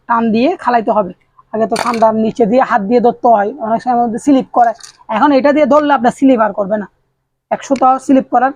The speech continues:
কারণ নাই। তো আমি আপনাদেরকে দেখাবো, ভিডিওটাও দিব, আপনাদেরকে দেখাবো, যতটুকু পারি দেখাবো, দেখা-, দেখানোর চেষ্টা করব। যদি ভালো লাগে লাইক, কমেন্ট, শেয়ার করবেন। আর কারো কিছু জানার থাকলে স্ক্রিনে দিয়ে নাম্বারের মধ্যে জানতে পারবেন।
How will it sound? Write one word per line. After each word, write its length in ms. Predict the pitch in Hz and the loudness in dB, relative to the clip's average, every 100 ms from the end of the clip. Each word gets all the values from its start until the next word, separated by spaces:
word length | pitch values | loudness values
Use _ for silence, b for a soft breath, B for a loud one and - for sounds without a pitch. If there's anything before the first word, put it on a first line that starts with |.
| _ - | _ -6
কারণ 220 | 247 214 | -2 -2
নাই। 200 | 208 208 - _ _ _ _ - - | -4 -6 -12 _ _ _ _ -16 -2
তো 60 | |
আমি 220 | 254 254 285 | 0 2 0
আপনাদেরকে 400 | 262 254 277 285 | 0 -2 0 0
দেখাবো, 420 | 247 233 285 262 | 0 0 0 2
ভিডিওটাও 480 | 269 254 254 240 226 | 2 2 2 0 0
দিব, 200 | 220 226 | 0 2
আপনাদেরকে 500 | 226 202 214 220 233 | 0 -2 -10 -6 -2
দেখাবো, 420 | 214 190 226 214 | -2 0 -2 -2
যতটুকু 340 | 208 202 220 | -4 -4 -6
পারি 300 | 240 208 220 - _ 226 | -4 -4 -4 -10 _ -4
দেখাবো, 400 | 196 196 208 214 | -2 -2 -2 -6
দেখা-, 400 | 190 208 214 196 | -8 -6 -6 -4
দেখানোর 300 | 196 226 233 | -4 -4 -4
চেষ্টা 320 | 214 - 202 | -8 -4 -2
করব। 280 | 202 190 208 _ _ _ _ _ 185 | -2 -4 -8 _ _ _ _ _ -2
যদি 240 | 220 247 | 0 2
ভালো 240 | 247 240 247 | 2 2 2
লাগে 260 | 240 233 | 0 2
লাইক, 200 | 233 220 - | 2 2 0
কমেন্ট, 240 | 240 240 | -2 -2
শেয়ার 200 | - 247 | 0 0
করবেন। 240 | 214 220 190 | 0 0 0
আর 140 | 220 - | -2 -2
কারো 240 | 190 233 | -2 0
কিছু 300 | 269 285 285 | -2 -6 -6
জানার 260 | 247 233 220 - | -2 -2 -2 -2
থাকলে 300 | 262 302 392 _ _ _ 226 | -2 -2 -4 _ _ _ -10
স্ক্রিনে 300 | - 247 254 | -6 0 2
দিয়ে 120 | 247 | 2
নাম্বারের 340 | 247 233 233 233 | 0 0 0 0
মধ্যে 240 | 240 240 | 0 0
জানতে 320 | 226 202 180 | 0 -4 -4
পারবেন। 260 | 175 170 | -10 -10